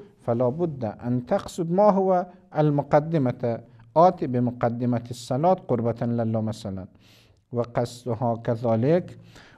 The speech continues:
وقصد الطهارة كذلك، يعني بعنوان أي شيء، بعنوان المقدمية،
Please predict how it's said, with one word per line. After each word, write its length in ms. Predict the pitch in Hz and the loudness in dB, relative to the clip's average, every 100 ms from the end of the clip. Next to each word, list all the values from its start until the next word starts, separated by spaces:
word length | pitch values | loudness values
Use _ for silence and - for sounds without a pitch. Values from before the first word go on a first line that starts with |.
| - | -4
وقصد 540 | 120 - 220 - - 147 | -4 0 0 0 -2 -6
الطهارة 560 | - 135 117 127 120 | -4 -4 0 0 0
كذلك، 960 | 113 120 123 120 127 120 147 160 - - | -2 -6 -4 -2 0 2 4 2 0 -8
يعني 240 | 123 120 | -6 -4
بعنوان 460 | 110 120 123 151 196 | -2 -2 0 0 -2
أي 340 | - 175 175 | -2 -2 -2
شيء، 380 | 165 190 185 180 - - _ - - - - _ _ _ _ - | 0 2 0 -2 -10 -20 _ -20 -20 -20 -20 _ _ _ _ -10
بعنوان 520 | 104 127 123 123 123 120 | -2 0 2 2 2 2
المقدمية، 1000 | 123 120 120 120 113 123 120 139 170 | 0 -2 -2 -4 -2 -2 0 0 0